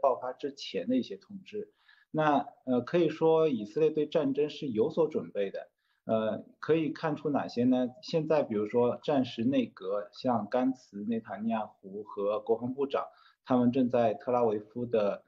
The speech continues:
就是，呃，国防，国防部那边的话呢，正在进行一些紧急会议，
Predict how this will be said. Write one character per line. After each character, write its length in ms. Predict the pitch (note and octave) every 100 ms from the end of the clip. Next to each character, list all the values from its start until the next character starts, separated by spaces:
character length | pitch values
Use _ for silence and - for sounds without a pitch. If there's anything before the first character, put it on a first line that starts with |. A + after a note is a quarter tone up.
| _ _ _
就 120 | G2
是， 540 | - G#2 G2 F#2+ F#2 _ _ _
呃， 180 | F#2 F#2+
国 220 | - A2+
防， 240 | A2+ A#2 A#2+
国 200 | A#2 A#2+
防 140 | B2+
部 160 | C3+ D3
那 140 | B2+
边 160 | G#2+ A2
的 80 |
话 140 | G2+ A2
呢， 100 | G#2
正 180 | B2 A#2
在 140 | A2
进 160 | A#2 A2
行 160 | G#2+
一 60 | A2
些 160 | A#2
紧 200 | A#2 F#2+
急 140 | - G#2
会 240 | - C#3
议， 180 | A#2 G#2